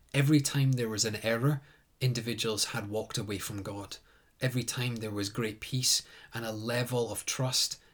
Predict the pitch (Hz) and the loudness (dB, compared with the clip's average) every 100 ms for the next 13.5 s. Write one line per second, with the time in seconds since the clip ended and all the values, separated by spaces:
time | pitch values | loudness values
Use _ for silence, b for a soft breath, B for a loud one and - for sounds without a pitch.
0 | b - 127 127 - 107 113 123 113 110 | b -10 -6 -6 -4 -4 -6 -6 -4 -4
1 | 104 104 - 110 104 104 98 98 - 110 | -4 -6 -8 -8 -6 -4 -4 -6 -6 -8
2 | 101 - B B B B 127 135 123 135 | -8 -14 B B B B 2 4 4 2
3 | 127 110 - 156 139 127 113 110 117 110 | 0 0 0 4 4 2 -2 -2 -2 -4
4 | 107 104 107 98 87 b - 110 113 107 | -8 -6 -6 -6 -8 b -10 -6 -4 -4
5 | - 117 107 107 104 95 90 - - b | -2 -2 -2 -6 -6 -6 -2 0 -2 b
6 | b b b b _ 139 131 127 - - | b b b b _ 2 4 2 -2 -4
7 | 127 104 101 95 - - - b b b | -2 -2 -4 -4 -2 -2 -2 b b b
8 | - 117 110 113 113 113 127 - 156 143 | -4 -2 0 -2 -2 -2 2 2 2 -2
9 | b b b 127 113 - 107 - - 110 | b b b -4 0 0 -2 -8 -6 -2
10 | - - - b b - 104 123 117 104 | 0 -2 -4 b b -14 -10 -6 -4 -4
11 | - 104 110 123 107 98 - - 117 113 | -6 -6 -2 -2 -2 -4 -10 -14 -8 -4
12 | 107 - 95 95 110 101 - 98 98 98 | 0 0 0 -4 -6 0 -2 -2 -6 -8
13 | 87 90 87 - 98 | -8 -6 -4 -4 -6